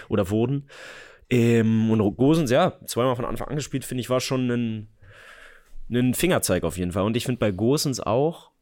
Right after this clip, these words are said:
der bringt halt was mit, was sonst wenige Deutsche haben. Äh, der hat halt,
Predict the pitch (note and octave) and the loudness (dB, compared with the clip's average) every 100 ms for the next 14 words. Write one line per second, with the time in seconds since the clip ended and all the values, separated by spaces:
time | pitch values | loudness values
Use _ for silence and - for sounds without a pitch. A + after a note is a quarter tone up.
0 | _ - G#2+ A2+ C3 C3 A#2 A#2 - A#2+ | _ -4 -2 -2 -4 -4 -4 -4 -2 -2
1 | C3 G2 - - - - _ F#2+ G#2 G2 | -2 -4 -12 -12 -16 -20 _ -6 -4 -2
2 | - A2 C3+ C#3+ - - - - - E2+ | -2 0 0 -4 -8 -12 -18 -18 -16 -12
3 | E2+ F#2 A#2 C3 C#3+ B2+ A#2+ B2 C#3+ C#3+ | -6 -2 0 2 0 -2 0 -2 0 -2
4 | C#3 B2+ D3+ D#3 D#3+ - D2 C3 C3 B2+ | -2 -2 -2 -6 -10 -12 -8 -6 -4 -4
5 | B2 A2+ G#2+ G2+ B2 A#2+ A2 G#2+ - - | -6 -6 -4 -6 -6 -6 -4 -6 -10 -20